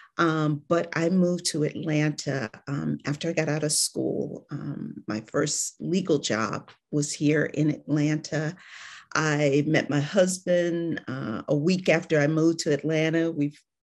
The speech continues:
raised three kids here. So I've been here for decades. So yeah, I, I have some inside perspective. My husband is a native of, of Atlanta, however.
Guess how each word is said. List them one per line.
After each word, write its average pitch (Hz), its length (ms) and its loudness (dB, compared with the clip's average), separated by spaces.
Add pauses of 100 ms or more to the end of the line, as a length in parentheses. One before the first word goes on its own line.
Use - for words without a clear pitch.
(220)
raised 147 320 0
three 143 140 -4
kids 226 400 4
here. 175 320 6
So 175 360 4 (320)
I've 185 140 4
been 277 160 8
here 202 200 4
for - 140 -6
decades. - 800 -4
So - 500 0
yeah, 143 520 0
I, 147 340 -4 (260)
I 180 160 4
have 165 300 2
some 143 240 4
inside 143 560 0
perspective. 139 500 0
My 147 100 2
husband 170 440 0
is - 140 -6
a 110 80 -2
native - 420 -4 (220)
of, 76 340 -6
of 147 160 0
Atlanta, - 600 -8
however. - 560 -14